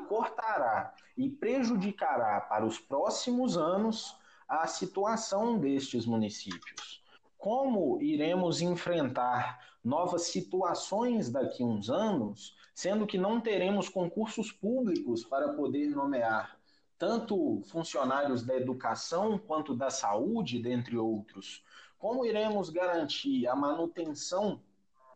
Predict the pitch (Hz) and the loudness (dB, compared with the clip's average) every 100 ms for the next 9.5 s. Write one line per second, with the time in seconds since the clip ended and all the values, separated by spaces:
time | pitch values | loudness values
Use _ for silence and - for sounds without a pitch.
0 | - - - 131 131 127 135 143 139 165 | -20 -10 -2 0 2 0 0 -2 0 0
1 | 233 240 208 165 165 165 - 180 180 180 | 2 2 2 0 0 -2 0 -2 0 0
2 | 143 151 220 214 156 - 175 165 147 - | 2 2 2 2 2 0 0 2 0 0
3 | 156 160 143 - - - 131 170 165 107 | 0 2 0 -2 -4 -2 0 0 0 -2
4 | - - - - 127 147 151 147 131 123 | -4 -10 -16 -4 0 0 0 0 0 0
5 | 135 117 110 127 180 - 113 127 190 190 | 2 0 2 0 0 -2 0 2 2 2
6 | 190 190 180 185 175 185 170 - 180 196 | 0 0 0 0 0 0 0 -2 -2 0
7 | 214 180 - 302 294 233 262 233 - _ | 0 -2 -2 -2 -2 -2 -2 -2 -6 _
8 | _ _ _ 135 180 175 151 151 - 165 | _ _ _ -2 -2 -2 -2 -2 -2 -4
9 | 170 185 277 285 - | -2 0 2 0 -2